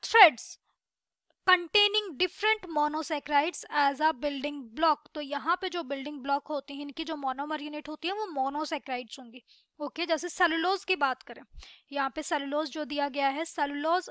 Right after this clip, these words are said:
is a homopolymer, होमोपॉलीमर का एग्जांपल है। अब इसकी जो मोनोमर यूनिट होगी वो क्या होगी? ग्लूकोज होगी। तो ये हमारा ग्लूकोज का पॉलीमर होगा, तो ये गलत हो जाएगा हमारा। उसके अलावा जो हमारा दिया गया है ग्लाइकोजन,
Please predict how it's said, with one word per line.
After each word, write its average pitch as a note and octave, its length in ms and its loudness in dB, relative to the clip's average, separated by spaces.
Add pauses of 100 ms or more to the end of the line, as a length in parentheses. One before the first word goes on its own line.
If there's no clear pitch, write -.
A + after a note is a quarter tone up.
is D4+ 280 -6
a C4+ 120 4 (240)
homopolymer, C#4+ 800 2 (640)
होमोपॉलीमर F4 720 2
का F4 120 0
एग्जांपल D#4+ 480 -2
है। E4 100 -2 (340)
अब E4 140 -2
इसकी G4 280 0
जो G4+ 220 0
मोनोमर F#4 640 2
यूनिट G4 300 -4
होगी D#4 320 -4
वो C#4+ 200 -4
क्या D#4 200 -4
होगी? D4 360 -2
ग्लूकोज C4+ 580 -8
होगी। - 320 -20 (100)
तो D#4+ 80 -6
ये D4+ 140 -4
हमारा D4 300 0
ग्लूकोज C#4+ 540 -2
का D4+ 140 -2
पॉलीमर B3 440 -6
होगा, B3 240 -16 (400)
तो C#4 60 -6
ये C#4 160 -6
गलत D4 340 -2
हो E4+ 60 -2
जाएगा D#4+ 320 0
हमारा। D4+ 380 0 (1160)
उसके F#4 320 0
अलावा D4 460 6 (320)
जो E4+ 220 2
हमारा D#4 340 6
दिया D4+ 260 2
गया C#4+ 160 -2
है D#4+ 120 0
ग्लाइकोजन, D4 720 0